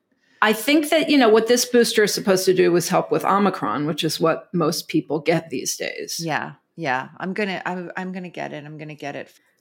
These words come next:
Speaker 1: Yeah, I mean, you can ride in Ubers in New York without masks on now, which is really weird.
Speaker 2: Oh, yeah, you can here, or you couldn't a couple weeks ago. Maybe you can now. You couldn't a couple weeks ago.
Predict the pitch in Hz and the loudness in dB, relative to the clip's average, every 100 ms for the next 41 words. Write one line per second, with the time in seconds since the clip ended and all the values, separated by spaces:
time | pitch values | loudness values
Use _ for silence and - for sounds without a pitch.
0 | _ 214 220 220 240 262 370 466 285 247 | _ 2 4 4 6 6 4 2 4 4
1 | 220 214 190 262 302 277 180 165 165 160 | 4 4 4 2 4 2 2 0 0 0
2 | 151 147 156 - 151 127 131 139 101 147 | 0 -2 -2 -4 -2 0 0 -2 -2 -4
3 | - - 113 104 - 104 - 160 - 175 | -6 -6 -6 -6 -6 -6 -6 -4 -2 0
4 | 269 180 143 185 151 127 - - _ _ | 2 2 4 4 4 0 -6 -10 _ _
5 | _ - 226 233 262 220 214 277 262 233 | _ -6 -4 -2 -2 -4 -6 -8 -8 -6
6 | 240 220 147 139 185 185 - 214 202 190 | -4 -4 -4 -6 -8 -8 -10 -8 -10 -10
7 | 170 175 175 175 131 - 131 165 180 185 | -8 -8 -8 -10 -8 -8 -8 -10 -10 -10
8 | 170 160 143 135 110 98 - 147 190 165 | -10 -10 -8 -8 -8 -12 -18 -14 -12 -12
9 | 156 160 143 131 - - - | -14 -14 -12 -12 -14 -12 -12